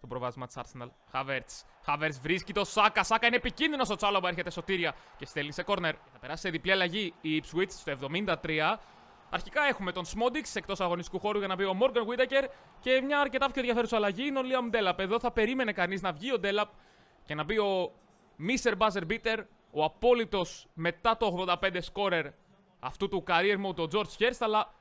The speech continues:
εμπιστευόμαστε το νέο μας απόκτημα, τον έμπειρο και υπερταλαντούχο Dominic Calvert-Lewin. Εδώ όμως ο Σάβιτς με καλό κοντρόλ, εντυπωσιακό κοντρόλ βασικά, πήγε να δυσκολέψει τον Μούριτς. Ο Γκόμεζ όμως κλέβει και ανεβάζει την μπάλα για τον Χάτσον.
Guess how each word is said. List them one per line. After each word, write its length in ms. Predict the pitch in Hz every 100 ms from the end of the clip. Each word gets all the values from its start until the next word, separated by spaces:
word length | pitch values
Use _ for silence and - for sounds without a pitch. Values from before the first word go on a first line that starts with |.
| _ -
εμπιστευόμαστε 500 | 147 180 202 214 202
το 100 | 196
νέο 120 | 226
μας 120 | 226
απόκτημα, 500 | 196 170 180 196 226
τον 220 | - 160 - _
έμπειρο 540 | - 170 180 190 - - _
και 80 | -
υπερταλαντούχο 880 | - 151 156 151 151 190 - 143 - _ _ _ _ _ _ _ _ _ 135
Dominic 280 | 139 147 -
Calvert-Lewin. 640 | 160 147 147 165 160 143
Εδώ 160 | 139 175
όμως 200 | 175 170
ο 60 |
Σάβιτς 380 | 160 214 214 196
με 120 | 190 185 -
καλό 440 | - 160 160 160 254
κοντρόλ, 320 | 208 175 196
εντυπωσιακό 440 | 190 - 160 156
κοντρόλ 240 | 208 170 156
βασικά, 320 | 147 - 160
πήγε 220 | 160 160
να 120 | 156
δυσκολέψει 380 | 143 - 156 226
τον 100 | 160
Μούριτς. 260 | 151 180 185
Ο 40 |
Γκόμεζ 340 | 160 185 156 139
όμως 220 | 135 127
κλέβει 240 | 160 170
και 80 | 175
ανεβάζει 260 | 160 160 160
την 100 | 135
μπάλα 180 | 123
για 120 | 120 156
τον 100 | 139
Χάτσον. 380 | 160 - 120